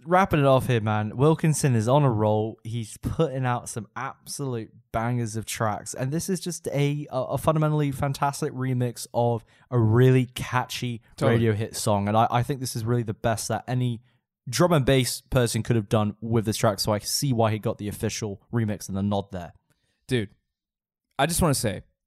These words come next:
Speaker 2: like, I'm seriously so blown away by this remix right now. Drum and bass fans and not so interested parties alike will be absolutely enchanted by this remix that Wilkinson put together here. And I truly mean that, dude.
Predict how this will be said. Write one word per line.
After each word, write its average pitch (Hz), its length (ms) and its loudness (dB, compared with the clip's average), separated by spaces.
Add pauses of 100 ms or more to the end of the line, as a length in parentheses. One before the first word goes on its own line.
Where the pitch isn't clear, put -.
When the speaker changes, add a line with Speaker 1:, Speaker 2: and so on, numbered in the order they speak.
(160)
Speaker 2:
like, 120 320 -2 (200)
I'm 156 360 2
seriously 180 500 0
so 151 220 4
blown 131 200 4
away 113 180 2
by 107 120 0
this 101 160 -6
remix 98 320 -6
right 98 160 -4
now. 98 240 -4 (340)
Drum 175 240 2
and 233 120 2
bass 202 200 2
fans 190 440 4
and 110 120 -2
not 151 220 4
so 170 180 2
interested 160 400 0
parties 147 300 4
alike 123 380 2
will 123 100 4
be 123 260 -2 (140)
absolutely 170 460 2
enchanted 143 420 0
by 131 140 6
this 120 180 -2
remix 123 280 2
that 117 120 4
Wilkinson 113 380 0
put - 160 0
together 101 280 0
here. 101 200 0
And 127 160 0
I 190 180 4
truly 202 280 4
mean 127 180 0
that, 101 160 -6
dude. 110 200 -10